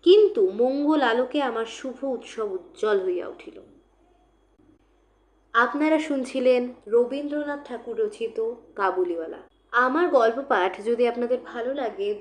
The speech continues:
ভিডিওটিতে একটি লাইক দেবেন, কমেন্টে আপনাদের মতামত জানাবেন এবং আমাদের চ্যানেলটিকে সাবস্ক্রাইব করে পাশে থাকবেন।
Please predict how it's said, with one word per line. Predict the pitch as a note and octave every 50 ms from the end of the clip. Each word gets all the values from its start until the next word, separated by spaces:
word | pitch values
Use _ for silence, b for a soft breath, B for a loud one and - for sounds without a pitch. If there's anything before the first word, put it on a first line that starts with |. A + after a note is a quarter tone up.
| - -
ভিডিওটিতে | A3+ G#3+ A#3 A#3+ B3 B3 B3 - B3 A#3+ - - A#3+ B3+ B3 B B B B B B
একটি | A#3+ A#3+ - B3+ B3
লাইক | A#3 A3 G3 F#3+ F#3+ F#3+ -
দেবেন, | - G#3 G3+ G#3 A3+ B3+ C4
কমেন্টে | - A3 G3 G3+ G3 G3 G3+
আপনাদের | F#3 F#3 G3+ F#3 F3+ F#3 F#3
মতামত | F#3 F3 F3 F3+ G3 G#3 A3+ A#3 A3+ -
জানাবেন | A3+ A3 G#3+ G#3+ G#3 A3 A3 A3 - -
এবং | A3 A3+ B3 C4+ C4+
আমাদের | B3+ G#3+ G3+ F#3 G3 F#3+ F#3+
চ্যানেলটিকে | - F#3+ F#3 F3 F3+ F3+ - F3+
সাবস্ক্রাইব | F3 - F3 - - - - G3 F#3+ F#3 F#3 -
করে | - F3+ F#3 G3 - - - _ -
পাশে | G3+ F#3 F3+ - - E3+
থাকবেন। | - F3+ - - - -